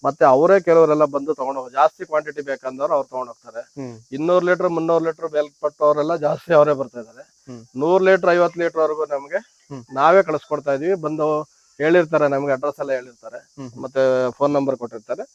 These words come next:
Speaker 1: ನಾನ್ ಟ್ರಾವೆಲ್ಸ್ ಅಲ್ಲಿ ಹಾಕಿ ಕಳ್ಸ್ಕೊಡ್ತಾ ಇದೀನಿ.
Speaker 2: ಕಳ್ಸ್ಕೊಡ್ತಾರೆ. ಸರಿ ಸರ್, ಈಗ ಯಾರೇ ರೈತರು ಫೋನ್ ಮಾಡಿದ್ರು ಅವ್ರಿಗೆ ಎಲ್ಲರಿಗೂ ಸಪೋರ್ಟ್ ಮಾಡಿ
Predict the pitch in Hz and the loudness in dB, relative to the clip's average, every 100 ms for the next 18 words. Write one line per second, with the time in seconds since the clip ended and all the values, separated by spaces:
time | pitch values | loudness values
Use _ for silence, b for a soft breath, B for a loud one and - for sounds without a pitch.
0 | _ _ _ - 143 135 135 135 135 147 | _ _ _ -10 -8 -4 0 0 -2 -6
1 | 127 113 117 _ 113 - 107 127 120 - | -6 -6 -14 _ -20 -20 -12 -8 -8 -10
2 | 101 - - _ _ _ _ _ _ - | -16 -16 -20 _ _ _ _ _ _ 2
3 | 214 220 196 160 165 208 226 196 208 220 | 4 4 4 8 10 10 8 8 6 4
4 | 208 190 202 190 180 190 202 180 170 156 | 6 4 4 2 0 -2 -2 0 0 2
5 | 170 185 190 143 180 170 160 147 175 | 4 2 0 0 4 2 2 -2 -4